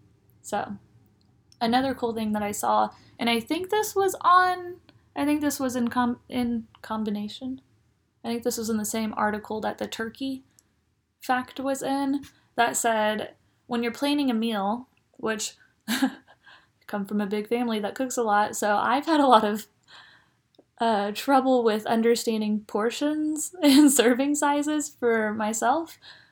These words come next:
When Chandler and I started dating, I would, like, make us a meal, but I would use the entire vegetable for the, like, a head of cabbage.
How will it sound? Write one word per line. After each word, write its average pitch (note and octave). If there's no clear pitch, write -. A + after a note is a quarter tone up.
When A3+
Chandler A3+
and A3
I G#3+
started G#3
dating, A#3
I A3+
would, A#3
like, G3+
make C#4
us D#4+
a B3
meal, B3
but A#3
I A3+
would A3
use A3+
the A3
entire G#3+
vegetable G#3
for A#3+
the, G#3+
like, -
a A3
head G#3+
of G#3
cabbage. A3+